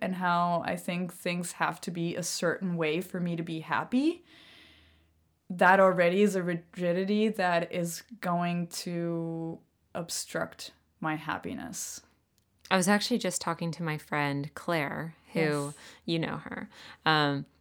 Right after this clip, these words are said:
Speaker 2: Claire Andrew, everyone. She's great. You can find her
Speaker 1: Wonderful,
Speaker 2: on
Speaker 1: wonderful person.
Speaker 2: She's such a wonderful person. <laughs> Um, and for one, I have to say, going to her house, and sorry, Claire, I'm like,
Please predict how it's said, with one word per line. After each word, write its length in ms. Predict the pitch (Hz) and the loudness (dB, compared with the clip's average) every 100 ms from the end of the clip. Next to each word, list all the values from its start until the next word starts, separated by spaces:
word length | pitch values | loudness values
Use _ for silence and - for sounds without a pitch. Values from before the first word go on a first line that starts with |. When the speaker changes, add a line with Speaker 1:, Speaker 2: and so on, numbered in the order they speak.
| _ - - | _ -16 -4
Speaker 2:
Claire 280 | 185 170 | 0 2
Andrew, 380 | - 151 151 139 | 2 0 0 -2
everyone. 380 | 139 135 135 131 | -2 -2 -2 -2
She's 200 | - 143 | -4 -4
great. 380 | 143 131 127 - - | 0 2 0 -2 -8
You 80 | 151 | -2
can 140 | 160 | 0
find 200 | 147 143 | 2 2
her 60 | - | 2
Speaker 1:
Wonderful, 220 | 143 143 | 0 0
Speaker 2:
on 80 | 143 | 0
Speaker 1:
wonderful 420 | 180 180 190 190 | -2 -4 -6 -8
person. 500 | 196 180 - - 240 | -6 -10 -8 -2 -2
Speaker 2:
She's 140 | 247 - | -2 0
such 380 | 185 160 156 - | 2 2 2 -2
a 60 | |
wonderful 360 | 165 156 - - | -2 -2 -4 -4
person. 400 | 180 - - - | -4 -4 -4 0
<laughs> 40 | - | 4
Um, 320 | 180 170 160 - - - - - - - _ - | 4 4 2 -6 -20 -20 -20 -20 -20 -20 _ 4
and 540 | 175 170 165 165 156 - _ _ _ _ | 6 8 6 4 -2 -10 _ _ _ _
for 160 | - 208 | 2 4
one, 380 | 196 208 196 - _ _ _ _ | 6 6 6 0 _ _ _ _
I 100 | 202 | 2
have 100 | 208 | 2
to 60 | 202 | 2
say, 180 | 208 180 | 2 2
going 680 | 180 180 190 240 277 262 - 277 _ _ _ | 2 4 6 6 6 2 -2 -12 _ _ _
to 280 | - 196 185 | 0 4 4
her 280 | - 175 185 | 2 2 2
house, 520 | - 160 - 170 - - _ - | 2 0 0 -4 -10 -12 _ -2
and 140 | 170 | 2
sorry, 240 | 185 165 | 8 8
Claire, 260 | 156 147 147 | 8 4 2
I'm 180 | 143 147 | 4 2
like, 300 | 147 139 | 2 0